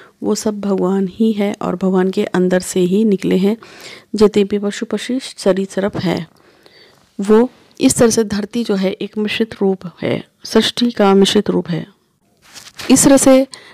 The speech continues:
नर नारायण की हम पे बहुत कृपा है, राधा रानी की हम पे कृपा है, भगवान कृष्ण वासुदेव की हम पे कृपा है और उससे ज़्यादा हमारे गणपति महाराज की हम पे कृपा है कि हम इस स्तुति को सुन रहे हैं। और आज मेरा द्वितीय खंड पूरा हुआ। इस द्वितीय जो स्कंद था, इसमें दस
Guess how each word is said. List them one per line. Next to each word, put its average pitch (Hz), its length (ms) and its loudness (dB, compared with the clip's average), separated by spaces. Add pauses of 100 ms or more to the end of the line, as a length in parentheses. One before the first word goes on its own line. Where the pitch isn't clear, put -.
(140)
नर 240 320 6
नारायण 185 300 4
की 208 120 -2
हम 208 180 0
पे 208 60 2
बहुत 202 220 0
कृपा 202 260 -2
है, 220 240 2
राधा 196 260 0
रानी 185 220 2
की 185 120 -4
हम 180 120 0
पे 165 100 -2
कृपा 185 260 -4
है, 196 140 0
भगवान 208 340 2
कृष्ण 226 360 4
वासुदेव 190 500 2
की - 80 -4
हम 180 120 0
पे 175 120 -4
कृपा 185 240 -6
है 208 180 -2 (380)
और 190 160 2
उससे 226 360 -2
ज़्यादा 180 260 -2
हमारे 190 380 -2
गणपति 220 400 0
महाराज 233 200 4
की - 80 2
हम 220 120 4
पे 214 80 0
कृपा 202 280 0
है 208 180 2
कि 208 160 -4
हम 196 240 0 (420)
इस - 240 2 (100)
स्तुति 220 300 -4
को 202 100 2
सुन 226 280 4
रहे 226 120 6
हैं। 233 280 2
और - 240 2
आज 226 220 0
मेरा 202 260 0
द्वितीय 208 280 0
खंड 196 240 -2
पूरा 185 240 2
हुआ। 220 280 4 (540)
इस 226 200 2
द्वितीय 247 420 4
जो 240 180 4
स्कंद 226 460 2 (100)
था, 202 140 0
इसमें 202 380 0
दस 196 320 0